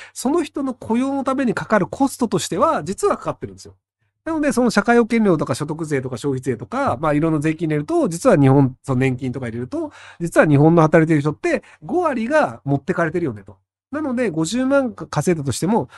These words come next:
その二十五万円の中で生活して、投資して、じゃあ、あの、なんか、大学行ってきますとか、じゃあ、その資格取りますとかっていうのを費用がかからなきゃいけないのがあって、その、は-、労働している人たちが自分のためだったり、その発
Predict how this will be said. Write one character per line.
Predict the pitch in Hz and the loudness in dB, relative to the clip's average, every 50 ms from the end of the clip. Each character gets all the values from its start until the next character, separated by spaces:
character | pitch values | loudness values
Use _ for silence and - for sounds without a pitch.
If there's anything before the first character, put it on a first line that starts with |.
| - - | -20 -16
そ | - - 262 | -8 -6 -4
の | 320 339 | -2 -2
二 | 339 359 359 | 0 0 -2
十 | 339 - 330 285 247 | -2 -2 -4 -4 -2
五 | 220 220 | -2 -2
万 | 208 220 208 208 | -2 -2 -2 -2
円 | 202 | -2
の | 202 | -2
中 | 202 196 185 202 233 | -2 -2 0 -2 -2
で | 381 370 320 180 - - - _ | 0 0 0 -2 -2 -6 -20 _
生 | - - 165 160 160 | -12 -6 -4 -4 -4
活 | 156 160 147 - - 143 | -2 -4 -8 -8 -8 -10
し | 120 - | -10 -8
て、 | - 330 320 262 - | -8 -6 -6 -6 -6
投 | - 135 135 131 | -6 -6 -6 -6
資 | - - 135 | -4 -6 -8
し | 127 - | -8 -6
て、 | - - 330 311 226 139 120 | -4 -2 0 0 0 0 -2
じ | 120 143 147 143 | -4 -4 0 0
ゃ | 135 131 | 2 2
あ、 | 123 | 2
あ | 117 | -2
の、 | 120 123 120 | -2 -4 -4
な | 123 123 | -4 -4
ん | 117 | -4
か、 | 120 117 117 | -4 -4 -4
大 | 117 127 135 | -2 -2 -2
学 | 127 123 113 127 | -2 -2 -2 -2
行 | 123 120 | -4 -4
っ | |
て | - - | -4 -2
き | 123 | 0
ま | 127 131 127 | 2 2 2
す | - | 0
と | - 117 | -2 -2
か、 | - 247 262 214 147 | 2 4 4 4 4
じ | 127 135 | 4 0
ゃ | 123 | -4
あ、 | 117 | -2
そ | 117 120 | -4 -6
の | 113 | -8
資 | 113 - | -8 -6
格 | - 135 - 151 | -6 -6 -6 -6
取 | 139 131 123 127 | -6 -4 -4 -2
り | |
ま | 131 135 123 | -2 -4 -4
す | - | -6
と | 139 | -6
か | 127 120 | -8 -8
っ | - | -4
て | - 185 | -2 -2
い | 220 | 0
う | |
の | 285 | 2
を | 311 | 0
費 | 311 - 220 | 2 4 4
用 | 185 156 127 | 4 4 4
が | |
か | 107 123 | 4 2
か | 131 | 2
ら | 135 127 | 2 2
な | 120 104 | 0 -2
き | 117 | -4
ゃ | |
い | 117 | -6
け | 110 | -6
な | 113 | -8
い | 110 | -8
の | 107 110 107 | -10 -10 -12
が | 107 | -12
あ | 104 | -12
っ | - | -12
て、 | - 247 262 240 147 104 _ _ _ - _ _ _ _ | -8 -6 -6 -6 -6 -8 _ _ _ -20 _ _ _ _
そ | - 196 | -6 -4
の、 | 180 165 156 156 _ _ _ _ _ _ _ _ _ _ - 196 196 - | -2 -4 -4 -6 _ _ _ _ _ _ _ _ _ _ -16 -16 -14 -14
は-、 | - - - 196 | -12 -10 -8 -4
労 | 214 220 294 330 349 359 359 | -2 0 0 2 2 2 2
働 | 359 370 359 359 359 - _ _ _ - | 2 2 2 2 0 -2 _ _ _ -20
し | - - - - | -16 -14 -8 -4
て | 330 330 | -4 -2
い | |
る | 320 311 | -2 -2
人 | - - 359 - | -4 -4 -8 -4
た | 320 233 | -4 -6
ち | - - 131 | -6 -4 -4
が | 127 175 175 147 127 | 0 2 2 2 0
自 | 117 120 139 160 | -2 -4 -4 -4
分 | 196 269 294 311 | -2 -2 -2 -2
の | 311 302 277 | -2 -4 -2
た | 294 285 | -4 -4
め | 311 294 | -4 -4
だ | 269 202 | -6 -6
っ | 151 | -8
た | - - 135 | -8 -8 -6
り、 | 147 170 165 131 | -4 -2 -2 -2
そ | - 139 | -4 -4
の | 127 127 | -8 -6
発 | - 139 139 - | -6 -8 -10 -10